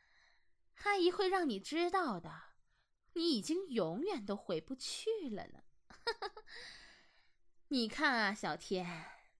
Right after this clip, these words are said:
阿姨短裙里面的骚逼都已经湿透了呢。这个把你父亲迷得神魂颠倒的逼，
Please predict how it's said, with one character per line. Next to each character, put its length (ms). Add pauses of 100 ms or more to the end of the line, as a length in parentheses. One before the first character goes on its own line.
(760)
阿 200
姨 180
短 340
裙 320
里 140
面 220
的 80
骚 360
逼 300 (300)
都 180
已 160
经 240
湿 280
透 440
了 200
呢。 240 (1300)
这 180
个 120
把 200
你 200
父 380
亲 320 (220)
迷 260
得 160
神 400
魂 320
颠 320
倒 220
的 100
逼， 480